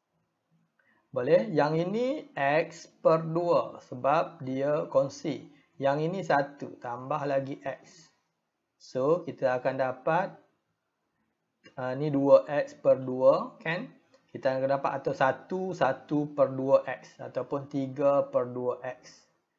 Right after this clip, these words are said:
Boleh? Ha, ni satu, ni satu ni. Satu ni satu besar kat depan lah, kan? Satu besar, satu per dua, tiga per dua. So, manakah pemanjangan X? Yang paling besar ni lah tiga X.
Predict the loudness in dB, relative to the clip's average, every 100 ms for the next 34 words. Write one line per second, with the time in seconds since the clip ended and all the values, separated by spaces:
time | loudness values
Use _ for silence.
0 | _ _ _ _ _ _ _ _ _ _
1 | _ _ -8 -2 0 0 -6 -10 -4 -2
2 | -2 -6 -6 -4 -4 -4 -6 -10 -12 -16
3 | _ _ 0 0 0 -2 -4 0 0 0
4 | -2 0 0 0 -2 -6 -8 -6 -6 -8
5 | -8 -10 -10 -6 -6 -6 -8 -10 -14 _
6 | -4 -4 -4 -8 -6 -8 -8 -14 -14 -14
7 | -12 -6 -6 -6 -8 -12 -16 -18 -20 -20
8 | 0 2 4 2 0 0 0 -2 -2 -2
9 | -2 -2 -2 -2 -4 -6 -8 -6 -4 0
10 | 2 0 0 -4 -2 -2 -4 -8 -8 -6
11 | -4 -6 -8 -14 -20